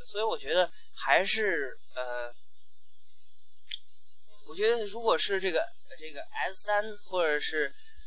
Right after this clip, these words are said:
呃，S三去换这个壳儿的话，可能会漂亮很多。啊，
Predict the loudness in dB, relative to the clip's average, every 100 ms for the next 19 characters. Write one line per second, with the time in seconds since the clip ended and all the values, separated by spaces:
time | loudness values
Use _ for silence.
0 | -4 -4 -2 -2 -2 -4 -4 -4 -4 -4
1 | -2 -2 2 2 4 0 0 2 2 0
2 | -2 -2 2 2 2 -4 -4 -4 -2 0
3 | 0 -2 -4 -4 -4 -4 -4 -4 -4 -4
4 | -4 -4 -4 -4 -4 -4 -4